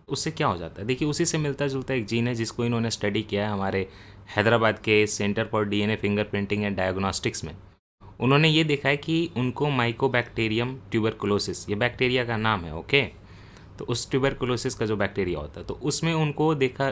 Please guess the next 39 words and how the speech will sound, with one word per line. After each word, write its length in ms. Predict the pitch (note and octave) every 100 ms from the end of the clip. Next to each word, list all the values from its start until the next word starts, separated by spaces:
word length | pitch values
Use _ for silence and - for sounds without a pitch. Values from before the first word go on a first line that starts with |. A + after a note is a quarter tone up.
| -
देखने 340 | A#2+ A#2+ C3
पे 80 | B2
ये 100 | B2
पता 220 | B2 G#2
चला 200 | A2 A2+
कि 120 | A#2
जो 100 | A#2+
पीपीई 720 | B2 - B2+ C3 E3 D3 C3+ C#3+ C3
टू 140 | C3
जीन 220 | B2 A#2+
को 120 | A#2+ A#2+
उन्होंने 260 | A#2 A#2
स्टडी 320 | A2+ G2 F#2
किया, 280 | G2 - D2 - - - - - _ _ - -
तो 80 |
उनको 200 | D3+ D#3
ये 180 | D#3+ D#3
लग 180 | F3+ D#3+
रहा 140 | A#2 F2+
है 140 | G2+
कि 140 | C3+
पीपीई 840 | C#3 - A#2+ D3+ D#3+ - C#3+ D#3 - - -
टू 180 | D3 F#3+
जीन 300 | D#3+ D#3 B2
जो 140 | G2+
है 260 | E2+ D#2+ D2+ - - - _ - - - - -
इस 160 | B2+ B2+
Mycobacterium 880 | C3+ C#3+ C#3+ G3+ F3 D3+ C3+ C3 B2+
tuberculosis 680 | B2+ B2 A#2 A2+ A2 A2+ -
में 100 | B2
विटामिन 640 | A#2 A#2 A#2 B2 C3+ A#2 G2+
बी 220 | D3+ F#3
ट्वेल्व 260 | C#3 B2 A2+ -
के 100 | A#2+
सिंथेसिस 720 | - A#2+ A#2 A2+ G#2 A2 G2+
को 240 | - B2+ - - - -
रेगुलेट 460 | G#2+ A2 A2 G#2 -
करता 340 | F#2 D#2 -
है। 140 | D#2